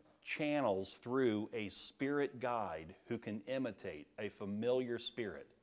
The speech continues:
I'll never forget reading a book by Billy Graham called Angels. Remember that book? He wrote a book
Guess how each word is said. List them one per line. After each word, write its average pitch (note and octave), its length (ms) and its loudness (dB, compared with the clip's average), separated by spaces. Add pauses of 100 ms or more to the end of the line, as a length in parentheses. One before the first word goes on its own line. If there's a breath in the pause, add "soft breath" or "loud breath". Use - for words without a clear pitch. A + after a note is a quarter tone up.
(1000 soft breath)
I'll C#3 80 8
never G3 180 10
forget F3 360 8
reading D#3+ 440 6
a C3+ 40 10
book C3+ 280 8
by A#2+ 140 8
Billy C#3+ 320 8
Graham B2 400 2
called A2 280 6
Angels. D3+ 520 4
Remember G3 180 6
that G3 180 8
book? E3+ 260 6 (580 soft breath)
He C#3+ 100 6
wrote G3+ 200 12
a F3 40 4
book D#3 300 10